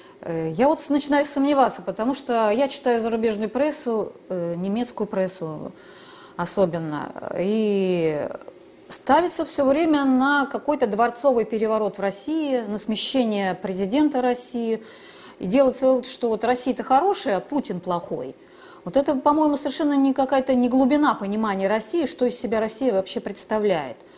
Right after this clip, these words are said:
А, потому что, с моей точки зрения, если Путин уйдёт, то придёт, э, Сталин, ну, возьмём, так сказать, в кавычках,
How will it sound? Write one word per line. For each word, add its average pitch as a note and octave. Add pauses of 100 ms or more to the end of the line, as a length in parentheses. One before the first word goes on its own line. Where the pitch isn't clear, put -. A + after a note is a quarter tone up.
(580)
А, D#3+
потому G3
что, F3
с -
моей A3
точки D4+
зрения, C4
если A3+ (280)
Путин G3+
уйдёт, G#3+
то B3
придёт, A3+
э, G3
Сталин, E3 (300)
ну, F#3
возьмём, F3
так D#3+
сказать, -
в -
кавычках, -